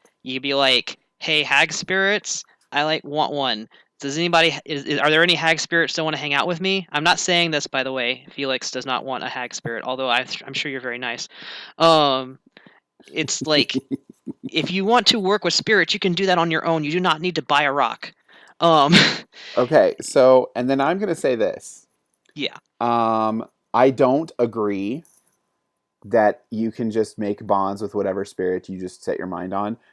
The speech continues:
Speaker 2: because I have actually personally found problems with that.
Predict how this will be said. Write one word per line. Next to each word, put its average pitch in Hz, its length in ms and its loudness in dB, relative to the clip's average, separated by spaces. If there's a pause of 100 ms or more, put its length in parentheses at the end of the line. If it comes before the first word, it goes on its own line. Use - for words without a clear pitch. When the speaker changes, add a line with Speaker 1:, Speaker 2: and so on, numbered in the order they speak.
(120)
Speaker 2:
because 147 360 2
I 120 120 4
have 123 200 2
actually 110 360 0
personally 101 460 -6
found 95 260 -10
problems 113 460 0
with 92 160 -12
that. - 320 -8